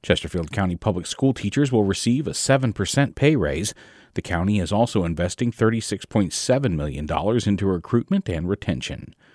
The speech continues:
Supervisors also approved raising the county's hourly minimum wage to sixteen dollars.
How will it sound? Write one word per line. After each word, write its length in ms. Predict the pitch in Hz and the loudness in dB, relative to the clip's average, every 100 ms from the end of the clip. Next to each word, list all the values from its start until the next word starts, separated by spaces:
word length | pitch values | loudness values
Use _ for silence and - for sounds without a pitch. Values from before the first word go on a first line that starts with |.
| _ _ _ - | _ _ _ -2
Supervisors 680 | 107 90 87 87 95 110 | 0 2 2 2 2 4
also 260 | 98 113 110 | 4 4 4
approved 440 | 92 - 107 117 | 4 4 2 4
raising 420 | 90 104 120 104 | 4 4 6 4
the 80 | 90 | 2
county's 440 | - 113 110 92 85 | 0 0 2 0 0
hourly 340 | 107 113 101 | 4 6 6
minimum 400 | 95 107 107 101 | 6 6 6 6
wage 400 | 98 107 165 180 | 6 4 2 -2
to 140 | - 165 | -2 -2
sixteen 500 | - 85 - 82 92 | -2 -4 -6 -4 -2
dollars. 720 | 92 - - - - - - | -4 -6 -10 -14 -12 -10 -12